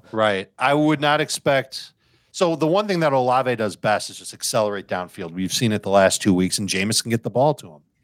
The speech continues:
Now, Dalton might be able to get the ball to him, too. And I, I think you take the chance on that, but more importantly, because Michael Thomas isn't there,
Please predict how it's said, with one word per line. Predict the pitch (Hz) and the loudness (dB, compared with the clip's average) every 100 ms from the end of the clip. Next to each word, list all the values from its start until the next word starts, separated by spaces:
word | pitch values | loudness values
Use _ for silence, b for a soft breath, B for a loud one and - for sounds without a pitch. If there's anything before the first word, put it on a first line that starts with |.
| _ _ _ | _ _ _
Now, | 147 | -6
Dalton | 117 156 330 302 | -2 0 0 0
might | 147 131 | 2 2
be | 131 | 2
able | 127 117 | 0 0
to | |
get | 110 104 | -2 -2
the | |
ball | 92 113 104 | 2 2 2
to | 107 | -4
him, | 82 | -14
too. | 82 208 226 80 _ _ _ _ _ - | -12 -10 -10 -12 _ _ _ _ _ -14
And | 110 104 _ _ _ _ - | -12 -12 _ _ _ _ -2
I, | 127 - | 0 0
I | 160 | 0
think | 214 220 | 2 0
you | |
take | 175 190 | 0 0
the | - | 0
chance | - 160 165 | 0 0 2
on | 135 110 | 2 2
that, | 101 - | 0 0
but | 123 | 0
more | 143 175 | 0 0
importantly, | 151 180 139 107 | 2 0 0 -4
because | 104 139 139 | -4 -2 0
Michael | 143 127 131 | 0 -2 -2
Thomas | 123 117 - | 0 0 -4
isn't | 92 90 | -10 -10
there, | 127 127 92 | -2 0 0